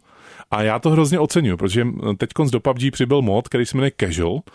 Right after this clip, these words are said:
a v rámci Casual módu můžete z jednou za den odehrát třikrát Erangel.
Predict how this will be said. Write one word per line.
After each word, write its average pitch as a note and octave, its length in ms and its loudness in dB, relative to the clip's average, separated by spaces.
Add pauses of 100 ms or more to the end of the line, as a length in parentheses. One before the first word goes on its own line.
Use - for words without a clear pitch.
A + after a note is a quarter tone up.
(300)
a G#2 80 -2
v G2+ 60 -2
rámci A2+ 340 -2
Casual A#2+ 240 2
módu B2 280 2
můžete A#2+ 300 0 (140)
z G#2 120 -2
jednou B2 380 0
za F#2 140 0
den G#2+ 260 0
odehrát A2 460 -2
třikrát A#2 460 -2
Erangel. F#2 460 -2